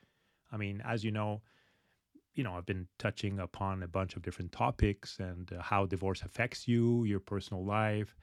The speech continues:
divorce as a dad, as a mom, and relationship with the kids and how it affects everybody around you. And of course, a few episodes on money. But, uh, surprisingly, I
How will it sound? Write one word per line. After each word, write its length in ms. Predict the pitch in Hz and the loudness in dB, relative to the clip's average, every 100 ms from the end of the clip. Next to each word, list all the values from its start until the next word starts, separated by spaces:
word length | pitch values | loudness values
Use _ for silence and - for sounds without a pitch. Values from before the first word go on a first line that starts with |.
| _ _ _ _ _ _ - | _ _ _ _ _ _ -12
divorce 420 | - 95 95 92 104 | -6 0 0 0 -2
as 160 | 90 | -6
a 60 | 85 | 0
dad, 440 | 104 104 101 98 | 4 6 6 4
as 160 | 90 90 | -2 -4
a 40 | |
mom, 560 | 92 95 98 98 98 104 | -4 0 0 0 -2 -6
and 520 | - 92 87 87 85 82 _ _ _ - | -8 -8 -8 -10 -12 -16 _ _ _ -8
relationship 720 | 90 87 101 - 95 - 98 - | -4 -2 -4 -4 -6 -4 -4 -4
with 120 | 87 | -8
the 60 | |
kids 480 | 98 - 113 107 - | -4 2 2 2 -2
and 120 | 95 | -4
how 140 | 95 98 | -2 -2
it 80 | 95 | -4
affects 360 | - 95 - | -4 -8 -6
everybody 380 | 127 131 104 101 | -4 -2 0 0
around 300 | 90 95 120 | 0 0 -2
you. 200 | 90 95 - _ _ _ _ _ - | -4 -6 -10 _ _ _ _ _ -2
And 200 | 180 160 | 2 2
of 120 | 123 | 2
course, 380 | - 113 110 - 196 | 2 4 2 -4 -6
a 100 | 101 | -4
few 180 | - | 2
episodes 340 | 104 101 104 95 | 0 2 0 0
on 100 | 90 | 0
money. 380 | 113 98 95 - _ _ _ _ _ | 0 -2 -4 -10 _ _ _ _ _
But, 300 | 131 127 127 _ | 0 2 0 _
uh, 120 | 127 113 _ _ _ _ - | -6 -6 _ _ _ _ -6
surprisingly, 720 | - 135 - 247 220 180 170 | 0 4 6 6 4 4 4
I 560 | - 117 110 110 107 | 4 4 4 4 2